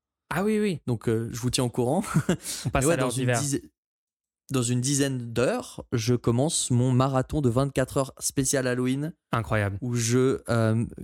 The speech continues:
Speaker 2: mets le thème Halloween sur un de mes jeux. Donc, je, c'est pour ça que je dois partir là. Pour, euh, je vais aller m'acheter des, de quoi, de quoi tenir les vingt-quatre heures, de la, de la nourriture, des victuailles.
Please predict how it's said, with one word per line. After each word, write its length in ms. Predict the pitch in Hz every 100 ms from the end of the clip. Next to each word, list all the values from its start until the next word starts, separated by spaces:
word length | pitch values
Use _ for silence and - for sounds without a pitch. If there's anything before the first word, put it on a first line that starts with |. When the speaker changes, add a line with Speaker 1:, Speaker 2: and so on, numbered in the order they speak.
| -
Speaker 2:
mets 400 | 107 131 139 160
le 140 | 135
thème 340 | - 156 156 -
Halloween 360 | 131 127 139
sur 140 | 147 120
un 80 | 123
de 40 |
mes 120 | 117
jeux. 140 | 117 156
Donc, 260 | 117 -
je, 160 | 110 104
c'est 100 | -
pour 80 | 113
ça 80 | 131
que 40 |
je 40 |
dois 160 | 120 113
partir 380 | 117 113 131 123
là. 240 | 123 135 _ _ _ _
Pour, 200 | - 113
euh, 140 | 107 107
je 60 |
vais 60 | 107
aller 160 | 107 110
m'acheter 300 | 110 - 117
des, 280 | 104 110 - _ _ _ - _ _
de 100 | 123
quoi, 320 | 113 127 120
de 100 | 117
quoi 200 | 117 123
tenir 320 | - 120 127 123
les 80 |
vingt-quatre 420 | 113 120 117 113 120
heures, 320 | 120 123 143
de 140 | 127 117
la, 280 | 110 110 117
de 80 |
la 140 | 113 117
nourriture, 680 | 117 113 - 120 117 127
des 140 | 113 113
victuailles. 580 | 113 - 127 123 123